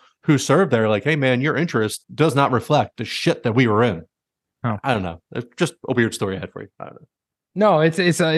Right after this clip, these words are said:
Speaker 2: it's a hundred percent the same with, with my situation. Uh, my, my six-year-old came home and he's like, "Yeah,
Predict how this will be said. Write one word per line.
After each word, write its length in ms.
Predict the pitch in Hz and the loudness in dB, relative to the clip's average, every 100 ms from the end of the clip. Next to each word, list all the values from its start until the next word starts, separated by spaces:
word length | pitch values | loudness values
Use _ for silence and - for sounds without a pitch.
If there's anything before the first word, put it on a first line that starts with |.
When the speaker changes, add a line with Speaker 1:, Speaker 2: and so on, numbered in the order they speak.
| 160 | 2
Speaker 2:
it's 120 | 147 | 4
a 80 | 139 | 4
hundred 160 | 139 160 | 4 2
percent 240 | 143 147 | 2 0
the 80 | 123 | 0
same 420 | - 131 127 123 | 0 2 0 -2
with, 320 | 123 123 - | 0 0 0
with 240 | 123 113 113 | 0 0 2
my 160 | 117 | 0
situation. 720 | 151 131 120 110 101 120 113 | 0 0 0 0 0 -2 -4
Uh, 240 | 117 120 117 | -2 -2 0
my, 220 | 117 117 | 2 2
my 240 | 120 117 | 2 0
six-year-old 600 | 110 - 143 170 151 131 | 0 -2 0 4 4 2
came 220 | - 139 113 | 2 2 4
home 280 | 123 147 | 4 4
and 80 | 117 | 2
he's 160 | 113 113 | 0 2
like, 360 | 117 113 - _ _ - _ - | 2 2 -4 _ _ -20 _ -2
"Yeah, 460 | 123 160 196 160 | 0 4 4 4